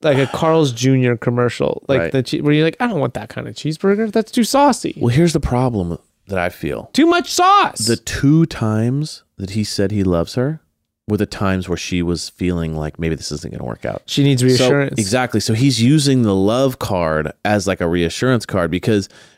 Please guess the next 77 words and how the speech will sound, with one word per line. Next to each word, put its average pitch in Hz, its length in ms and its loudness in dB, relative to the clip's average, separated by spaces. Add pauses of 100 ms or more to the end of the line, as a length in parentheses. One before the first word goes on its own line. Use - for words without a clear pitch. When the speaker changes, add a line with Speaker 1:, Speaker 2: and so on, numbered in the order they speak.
Speaker 2:
when 98 140 -2
she 120 180 0
goes, 110 240 0
"Your 110 80 0
family 110 260 0
hates 110 240 0
me," 98 60 -2
he 98 140 0
goes, 92 160 0 (240)
"I 101 100 -2
gotta 98 140 2
tell 90 160 -2
you, 73 240 0
I'm 92 80 -6
falling 82 240 -2
in 80 80 -2
love 80 100 0
with 67 140 -8
you." 65 100 -4 (240)
And 98 140 0
then 104 160 2
the 98 80 2
next 131 300 2
time 107 120 0
they 95 100 0
talk 87 320 -2
and 90 80 -2
she 92 120 -4
goes, 85 260 0 (520)
"Man, 87 160 0
I 92 80 0
don't 95 140 0
know, 90 80 0
your 90 120 0
Speaker 1:
So - 140 0
we 165 60 4
Speaker 2:
family - 100 4
Speaker 1:
gotta 170 140 4
Speaker 2:
really 170 100 2
doesn't," - 40 0
and 123 100 2
Speaker 1:
address 156 160 4
Speaker 2:
he 147 40 4
goes, 143 160 2
Speaker 1:
your 151 120 0
Speaker 2:
"Actually, 151 220 4
Speaker 1:
family. 131 100 2
Speaker 2:
I - 20 4
love 160 240 4
you." 113 160 4
Like, 127 240 2 (340)
Speaker 1:
We - 60 -4 (200)
Speaker 2:
he, 151 40 2
Speaker 1:
gotta 175 240 4
ad-, 190 60 6
Speaker 2:
he's 226 280 6
using 220 420 6
that 151 140 2
as 143 140 2
a 131 60 4
way 143 120 4
to 135 120 2
keep 139 340 0
Speaker 1:
we 127 80 6
Speaker 2:
her 117 60 4
Speaker 1:
gotta 110 220 4
Speaker 2:
on 107 80 4
board. 107 100 4
Speaker 1:
address 143 340 4
your 135 80 2
family. 147 340 2
What's 131 360 0
your 139 100 4
plan? 135 460 0
They'll 143 240 2
come 147 200 2
around. 127 540 2